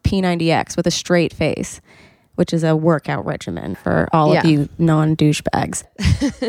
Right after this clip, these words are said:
Speaker 2: <laughs> I feel bad giving P ninety X a bad name, and when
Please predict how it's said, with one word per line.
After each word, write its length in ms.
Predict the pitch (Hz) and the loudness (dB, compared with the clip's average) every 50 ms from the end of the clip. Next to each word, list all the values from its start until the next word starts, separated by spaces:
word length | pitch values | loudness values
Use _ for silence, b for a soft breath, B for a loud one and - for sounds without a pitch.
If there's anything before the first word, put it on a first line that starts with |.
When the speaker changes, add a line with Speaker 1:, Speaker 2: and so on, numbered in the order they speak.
| 226 - _ | -6 -6 _
Speaker 2:
<laughs> 100 | _ - | _ -4
I 60 | 220 | -2
feel 220 | - - 302 311 | 0 2 2 2
bad 460 | 262 208 190 185 185 180 180 185 170 - _ - 180 175 | 4 4 4 4 6 4 4 2 0 -8 _ -16 -10 -2
giving 380 | - 208 185 202 196 196 196 175 | 0 2 2 2 2 2 0 0
P 200 | - - 196 185 | -2 -2 0 0
ninety 280 | 185 170 160 165 165 156 | 0 2 2 2 2 0
X 200 | 156 160 - - | 0 0 -2 0
a 60 | 185 | 2
bad 260 | 175 170 165 165 160 | 4 4 4 4 2
name, 300 | 156 156 151 151 156 165 | 2 2 4 4 4 4
and 180 | 160 131 - 175 | 4 4 2 2
when 120 | 180 | 0